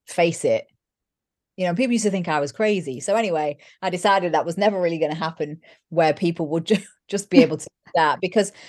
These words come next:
I think there's a misconception around meditation. It's probably another podcast for another day, girls, 'cause we could talk about it all night. Um, <laughs> but, you know, meditation is not about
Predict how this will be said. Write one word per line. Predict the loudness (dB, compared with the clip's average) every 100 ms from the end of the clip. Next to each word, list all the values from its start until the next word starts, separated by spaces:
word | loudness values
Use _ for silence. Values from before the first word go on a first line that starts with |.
| -8
I | -2
think | 0 2
there's | 4 4
a | 4
misconception | 2 0 -4 -4 -4 -4 -4
around | -4 -4
meditation. | -6 -4 -4 -6
It's | -12
probably | -4 -4 -2 2
another | 2 2 -2
podcast | 0 0 0 -6
for | -6
another | -6 -4
day, | 0 0
girls, | 2 0 -2
'cause | -10 -8
we |
could | -6 -4 0
talk | 0
about | 2 0 0
it | -4 -2
all | 2 4
night. | 2 -2 -2 -6 _ _ _ -2
Um, | 4 4 4 -2 -8 -10
<laughs> | -4
but, | -2 -2
you | 0
know, | 4 4 2 -2 _ _ _
meditation | -2 0 2 0 0
is | -6
not | -2 -4 -4
about | -6 -2 -2 -2 -4